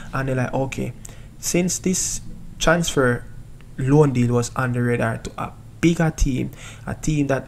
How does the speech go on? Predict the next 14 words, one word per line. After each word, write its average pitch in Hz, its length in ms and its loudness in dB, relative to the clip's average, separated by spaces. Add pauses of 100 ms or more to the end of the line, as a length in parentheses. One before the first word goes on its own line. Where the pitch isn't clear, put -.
is 123 160 -4
fighting 170 480 2
for 147 140 0
European 143 400 4
spot," - 300 -4 (360)
they 123 200 2
recall 123 480 0
him 117 100 -2
because 120 360 -2
they 151 260 6
have 123 360 2
a 110 100 -2
clause 110 560 0 (160)
in 117 300 -2